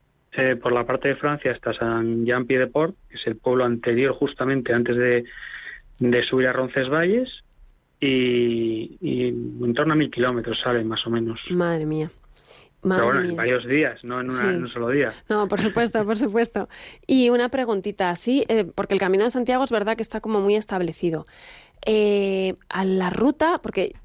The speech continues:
Speaker 2: yo sé que tú has hecho muchas rutas, largas además, y de estas rutas largas,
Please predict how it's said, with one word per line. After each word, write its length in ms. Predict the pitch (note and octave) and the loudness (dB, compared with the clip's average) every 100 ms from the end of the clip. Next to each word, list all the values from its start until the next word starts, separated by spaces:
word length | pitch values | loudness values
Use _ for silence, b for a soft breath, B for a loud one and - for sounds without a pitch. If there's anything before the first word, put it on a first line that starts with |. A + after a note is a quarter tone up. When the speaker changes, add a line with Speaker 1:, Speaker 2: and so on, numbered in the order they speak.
| - | -20
Speaker 2:
yo 200 | - C4 | -2 0
sé 100 | D#4 | 2
que 100 | D4+ | 0
tú 80 | A#3 | 0
has 100 | A3+ | -2
hecho 160 | B3 G#3+ | -2 -2
muchas 300 | F#3+ E3+ E3 | -4 -6 -8
rutas, 440 | E3 - - - _ - | -10 -12 -16 -18 _ -2
largas 600 | A3 G#3+ G3+ E3 E3 F#3+ | 2 2 0 -4 -6 -4
además, 480 | F3 F3+ E3 - B B B B | 0 0 -2 -6 B B B B
y 80 | - | 2
de 80 | A3 | 2
estas 240 | C#4 F4 | 2 0
rutas 280 | D#4+ C#4+ A#3 | 0 -2 0
largas, 520 | A#3 C4+ E4+ A#4 - | 0 -2 -4 -8 -14